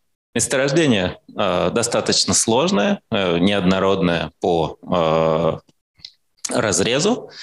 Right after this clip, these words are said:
и, а, сама наша оторочка достаточно тонкая, с большой газовой шапкой и ещё более мощным аквифером.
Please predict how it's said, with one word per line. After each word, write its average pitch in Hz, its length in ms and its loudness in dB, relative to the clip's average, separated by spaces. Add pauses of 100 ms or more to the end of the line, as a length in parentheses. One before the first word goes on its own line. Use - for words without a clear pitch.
(420)
и, 170 420 -2
а, 92 760 0
сама 117 600 -2 (420)
наша 95 340 -2
оторочка 95 720 -2
достаточно 87 640 -2
тонкая, 185 580 -2 (360)
с - 260 -4
большой 95 340 0
газовой 87 400 0
шапкой 120 500 -2
и - 180 -2
ещё 95 560 0
более 92 440 -2
мощным 90 460 0
аквифером. 160 640 -2